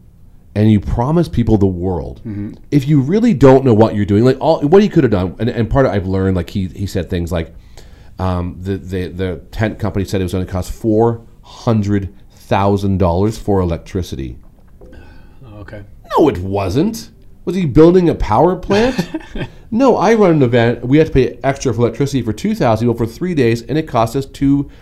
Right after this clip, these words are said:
Speaker 1: thousand three hundred dollars extra for hydro for two and a half thousand people for three days.
Speaker 2: Yeah.
Speaker 1: Four hundred thousand dollars?
Speaker 2: Yeah.
Speaker 1: You're an idiot.
Speaker 2: Yeah, yeah.
Speaker 1: You could have built a brand, he owns a bar in town. He could have built a brand new bar for that.
Speaker 2: Mm-hmm.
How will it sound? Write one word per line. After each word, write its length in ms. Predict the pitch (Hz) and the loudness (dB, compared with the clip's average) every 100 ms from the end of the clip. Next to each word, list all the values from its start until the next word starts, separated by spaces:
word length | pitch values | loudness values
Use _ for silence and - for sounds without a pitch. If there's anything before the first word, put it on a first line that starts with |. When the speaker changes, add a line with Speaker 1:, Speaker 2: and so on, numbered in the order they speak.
| - | -8
Speaker 1:
thousand 420 | - 113 113 110 101 | -2 0 0 -4 -6
three 260 | 131 131 | -2 -2
hundred 380 | 120 110 110 104 | -2 -6 -6 -2
dollars 400 | 95 90 95 - | -2 0 -2 -6
extra 440 | 95 - - 90 - - - | -8 -8 -6 -6 -8 -18 -8
for 120 | 98 | -4
hydro 420 | 87 90 82 87 80 | -2 -4 -4 -6 -6
for 120 | 82 | -8
two 220 | - 135 | -2 0
and 80 | 127 | 2
a 20 | |
half 200 | 113 107 | 0 -2
thousand 280 | 104 98 101 | -2 -2 -2
people 100 | 95 | -4
for 60 | 85 | -8
three 340 | - 90 98 | -12 -6 -4
days. 340 | 90 76 69 104 | -4 -6 -8 -12
Speaker 2:
Yeah. 120 | 95 110 - - - - - - - - - - - - - | -16 -20 -20 -20 -20 -20 -20 -20 -20 -20 -20 -20 -20 -20 -20
Speaker 1:
Four 380 | - - 269 262 | -20 -8 2 4
hundred 140 | 240 196 | 4 4
thousand 340 | 185 175 156 | 4 4 4
dollars? 460 | 127 156 135 127 143 - - - - - - | 4 4 4 4 0 -10 -20 -20 -20 -20 -18
Speaker 2:
Yeah. 120 | - 196 | -8 -4
Speaker 1:
You're 140 | 254 | -2
an 60 | 226 | -2
idiot. 520 | 202 262 185 85 110 | 0 4 4 2 -6
Speaker 2:
Yeah, 160 | 101 - - - | -14 -18 -20 -20
yeah. 100 | - - - | -20 -16 -6
Speaker 1:
You 140 | 190 | 0
could 140 | 254 | 4
have 120 | 233 139 | 4 6
built 160 | 170 | 6
a 60 | 160 | 6
brand, 340 | 117 151 160 | 4 4 4
he 140 | 139 160 | 4 4
owns 160 | 147 | 4
a 40 | 104 | 2
bar 220 | 101 98 | 0 0
in 60 | |
town. 180 | 92 87 | -2 -2
He 60 | 127 | 0
could 100 | 190 | 2
have 60 | |
built 120 | 170 135 | 2 2
a 40 | |
brand 440 | 90 117 135 147 | 0 0 2 2
new 200 | 139 131 | 4 2
bar 560 | 107 104 107 80 76 107 - - - - - | 2 0 0 -2 -8 -12 -16 -20 -20 -20 -4
for 180 | 117 104 | 2 2
that. 380 | 90 71 62 | 2 -2 -10
Speaker 2:
Mm-hmm. 400 | - 110 104 101 | -12 -10 -10 -12